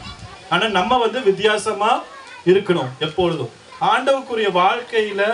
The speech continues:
நம்ம எப்பொழுதும் அதிகமா வேலை செய்யணும், ஓடணும். வெறும் வேலைக்கு மட்டும் ஓடனா பத்தாது,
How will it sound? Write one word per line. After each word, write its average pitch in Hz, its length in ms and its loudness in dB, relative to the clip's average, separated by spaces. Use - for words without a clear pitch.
நம்ம 170 240 -4
எப்பொழுதும் 202 680 0
அதிகமா 262 460 -2
வேலை 214 320 0
செய்யணும், 147 300 -8
ஓடணும். 262 420 0
வெறும் 214 320 0
வேலைக்கு 254 340 0
மட்டும் 233 300 -2
ஓடனா 226 280 -2
பத்தாது, 185 440 -2